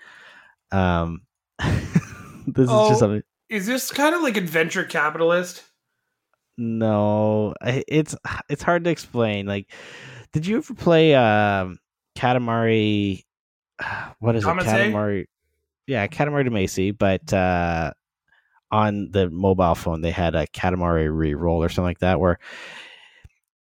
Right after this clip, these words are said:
Speaker 1: you, you just idly collect points, and then you can spend them to upgrade your stuff, right?
Speaker 2: Mm-hmm.
Speaker 1: Anyways, uh, this is a, a P C version of it,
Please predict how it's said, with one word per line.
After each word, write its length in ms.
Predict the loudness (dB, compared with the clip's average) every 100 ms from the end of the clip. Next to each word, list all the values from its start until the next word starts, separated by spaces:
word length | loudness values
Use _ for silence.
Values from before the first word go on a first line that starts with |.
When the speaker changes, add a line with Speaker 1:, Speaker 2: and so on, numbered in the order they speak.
| _ _ _ _
Speaker 1:
you, 200 | -6 -4 -4
you 280 | -8 -8 -2
just 220 | 0 0 -2
idly 420 | 0 0 0 -2
collect 540 | -6 -6 -2 -2 -4 -16
points, 480 | -6 0 0 -2 -6
and 120 | -6
then 80 | -6
you 80 | -6
can 120 | -8
spend 380 | -10 -6 -4 -2
them 120 | -2
to 180 | -4 -2
upgrade 640 | -2 -4 -6 -6 -6 -10 -16 _
your 220 | -8 -6
stuff, 460 | -8 -10 -10 -10 -14
right? 280 | -12 -12 -14 _ _ _ _ _ _ _ _ -6
Speaker 2:
Mm-hmm. 80 | -2
Speaker 1:
Anyways, 280 | 2 2
uh, 80 | 2
this 200 | 0 2
is 120 | 4
a, 340 | 4 4 2 -2
a 160 | -6 -8 _ _
P 160 | -4 -2
C 180 | -2
version 360 | -2 -4 -4 -6
of 100 | -2
it, 280 | 0 0